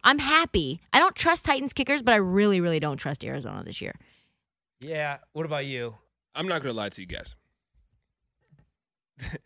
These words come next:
Speaker 2: You're
Speaker 3: This,
Speaker 2: a big Kingsbury guy?
Speaker 3: this, no, this
Speaker 2: How did Kingsbury get this job?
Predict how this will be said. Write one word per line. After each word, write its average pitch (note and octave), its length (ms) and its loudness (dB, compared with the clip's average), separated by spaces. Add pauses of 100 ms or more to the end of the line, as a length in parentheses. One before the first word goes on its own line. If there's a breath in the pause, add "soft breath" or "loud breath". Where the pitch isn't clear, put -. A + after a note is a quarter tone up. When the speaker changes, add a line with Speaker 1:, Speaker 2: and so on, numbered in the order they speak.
(100)
Speaker 2:
You're F3+ 120 -2
Speaker 3:
This, F3 100 0
Speaker 2:
a - 40 2
big D#3+ 100 -6
Kingsbury G3 480 0
guy? A#3 260 2 (180)
Speaker 3:
this, G3+ 320 -6
no, B2 220 -8
this F3 140 -2
Speaker 2:
How F#4 100 6
did G#4 120 0
Kingsbury B3 440 -2
get F3+ 140 -6
this D3 120 -12
job? A#2 440 -8